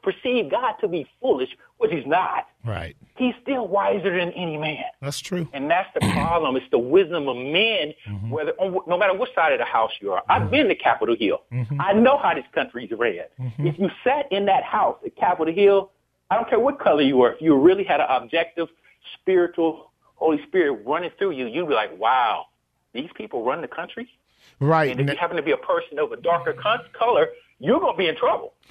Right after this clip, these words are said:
Speaker 1: 'Cause,
Speaker 2: Right.
Speaker 1: 'cause what? 'Cause we know Trump is now gonna get a, get to appoint a hundred ju-, lifetime judicial appointments in this four-year term. He gets to appoint a hundred,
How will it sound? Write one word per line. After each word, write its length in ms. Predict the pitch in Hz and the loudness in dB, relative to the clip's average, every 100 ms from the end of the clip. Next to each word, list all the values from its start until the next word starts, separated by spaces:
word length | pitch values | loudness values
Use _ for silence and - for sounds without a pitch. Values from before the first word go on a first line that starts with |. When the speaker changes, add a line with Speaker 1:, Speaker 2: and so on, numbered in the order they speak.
| - - | -20 -4
Speaker 1:
'Cause, 100 | 113 | -2
Speaker 2:
Right. 260 | 113 104 - | -2 -4 -4
Speaker 1:
'cause 140 | 196 | -2
what? 320 | 165 214 - | 2 0 0
'Cause 120 | - 131 - | -10 -14 -8
we 140 | 180 | -2
know 220 | 180 185 180 | 0 0 -2
Trump 360 | - 220 214 - _ _ - | 0 0 0 -6 _ _ -10
is 140 | 147 147 | -8 -2
now 220 | 165 160 | 0 0
gonna 180 | 160 147 | 0 0
get 140 | 151 | 0
a, 120 | 139 - - | 0 -2 -4
get 140 | 170 | -2
to 60 | 147 | -2
appoint 340 | - 190 - | 0 0 0
a 120 | 139 131 | 0 -2
hundred 560 | - 240 247 254 170 | 0 2 4 2 2
ju-, 180 | 180 180 _ | 0 -2 _
lifetime 680 | - 214 277 - 226 233 190 _ _ _ _ - 117 | -2 0 0 0 0 0 -2 _ _ _ _ -18 -6
judicial 580 | 175 196 220 208 170 - | -2 -2 -2 -2 -2 -6
appointments 440 | - 160 - - _ _ _ _ _ - | -4 -4 -6 -20 _ _ _ _ _ -8
in 120 | 160 | -4
this 120 | 190 - | -4 -2
four-year 300 | 196 190 180 | -2 -2 -4
term. 280 | - 202 - | -2 -2 -2
He 120 | 208 | -6
gets 160 | 208 - | -6 -8
to 60 | |
appoint 260 | 180 208 175 | -2 0 0
a 80 | 165 | -2
hundred, 500 | - 320 240 165 | 0 0 0 -4